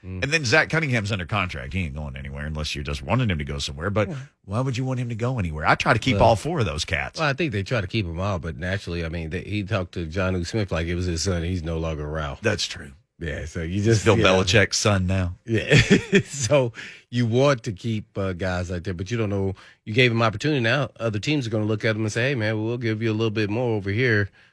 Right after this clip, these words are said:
Speaker 1: and maybe a little more security with a longer-term contract." You know, we, you know, three-year modest contract for whatever position you play in a role position, you know, role player type money. So just never know. It's a business.
Speaker 2: It is a business.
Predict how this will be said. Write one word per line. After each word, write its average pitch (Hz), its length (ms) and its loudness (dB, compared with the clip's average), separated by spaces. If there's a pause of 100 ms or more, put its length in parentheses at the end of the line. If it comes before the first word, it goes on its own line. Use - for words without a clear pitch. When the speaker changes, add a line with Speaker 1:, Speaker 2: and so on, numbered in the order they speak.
(180)
Speaker 1:
and 92 200 -6
maybe 101 180 0
a 101 60 0
little 101 140 2
more 98 120 0
security 104 480 -2
with 92 200 -2
a 92 40 0
longer-term 92 560 -2
contract." 98 600 -2
You 123 60 -10
know, 92 140 -4
we, 98 120 -4
you 131 140 -8
know, 104 120 -2
three-year 92 460 0
modest 90 520 -2
contract 87 540 -2
for - 80 -8
whatever 85 320 -2
position 82 460 -4
you 78 100 -4
play 78 380 -2 (400)
in 90 200 -2
a 80 300 -2
role 90 460 2
position, 85 720 -4 (160)
you 92 60 -10
know, 76 80 -6
role 85 240 2
player 85 320 -2
type 76 300 -2 (160)
money. 78 360 -6
So 69 340 -6 (680)
just 147 200 -6
never 131 180 0
know. 131 220 -2 (1300)
It's - 100 -20
a 82 40 -10
business. 90 560 -2
Speaker 2:
It 117 140 4
is 98 220 4
a - 60 -4
business. 76 640 -6